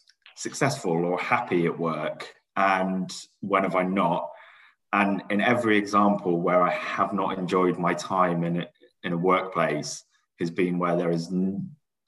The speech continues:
no or very limited psychological safety within either your team or the wider business. And look, if you look at it as kind of, why is it important? What is great? You know,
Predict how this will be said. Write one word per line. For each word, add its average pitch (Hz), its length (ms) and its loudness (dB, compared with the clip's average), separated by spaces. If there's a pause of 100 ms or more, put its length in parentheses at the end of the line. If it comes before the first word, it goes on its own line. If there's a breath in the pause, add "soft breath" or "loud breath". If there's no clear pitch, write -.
(120)
no 110 440 6
or 90 340 4
very 95 340 0
limited 92 640 -2
psychological 87 720 -2
safety 85 540 -2
within 85 380 2
either 85 140 2
your 85 160 4
team 95 400 2
or 90 80 0
the 90 100 0
wider 95 300 4
business. 104 680 -2 (1500 loud breath)
And 113 120 6
look, 101 160 6
if 104 120 0
you 120 80 6
look 123 240 4
at 117 80 2
it 98 80 2
as 101 240 -4 (260)
kind 98 180 0
of, 85 80 -12 (720)
why 104 500 4
is 95 140 2
it 95 60 2
important? 90 500 -4
What 90 160 0
is 82 80 -4
great? 82 580 2
You 87 120 0
know, 78 260 -2